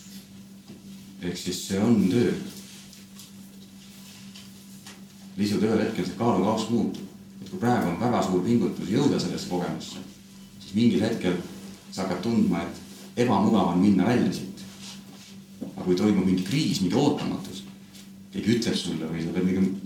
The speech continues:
juhtub midagi ootamatut, siis see toimub hästi automaatselt. Aga kui sa pikalt harjutad, siis sa avastad, et, äh,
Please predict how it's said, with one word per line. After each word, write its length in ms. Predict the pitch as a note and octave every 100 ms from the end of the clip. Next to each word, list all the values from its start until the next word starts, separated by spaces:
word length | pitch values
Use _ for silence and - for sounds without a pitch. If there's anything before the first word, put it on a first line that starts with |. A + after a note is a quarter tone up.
| -
juhtub 240 | D3 - G2
midagi 160 | G2 B2
ootamatut, 440 | - - - -
siis 140 | G2+ -
see 60 | G#2
toimub 180 | F#2+
hästi 160 | G#2+ G2+
automaatselt. 560 | F#2 G2+ F2+ - - - - - - - - - - - - - - - - - - - - - - - -
Aga 80 | F2+
kui 160 | F2+ F#2+
sa 100 | F#2 -
pikalt 260 | C3+ G2 B2
harjutad, 300 | D#3 - -
siis 160 | G2+ F#2+
sa 80 | G2+
avastad, 300 | B2 - F#2
et, 1080 | - - - - - - - - - - -
äh, 400 | G1+ G1+ - -